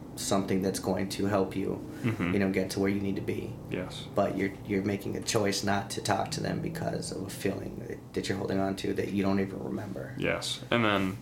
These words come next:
Speaker 2: that can kinda segue into another huge topic of pride,
Speaker 1: Hmm.
Speaker 2: where,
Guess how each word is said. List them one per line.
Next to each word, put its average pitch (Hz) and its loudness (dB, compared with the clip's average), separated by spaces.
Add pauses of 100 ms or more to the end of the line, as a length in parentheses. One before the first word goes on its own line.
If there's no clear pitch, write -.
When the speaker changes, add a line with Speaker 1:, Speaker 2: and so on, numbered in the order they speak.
(160)
Speaker 2:
that 117 4
can 101 0 (100)
kinda 104 4
segue 101 4
into 101 0
another 98 4
huge 113 4
topic 95 2
of 85 0
pride, 110 4 (120)
Speaker 1:
Hmm. 104 4 (240)
Speaker 2:
where, 92 6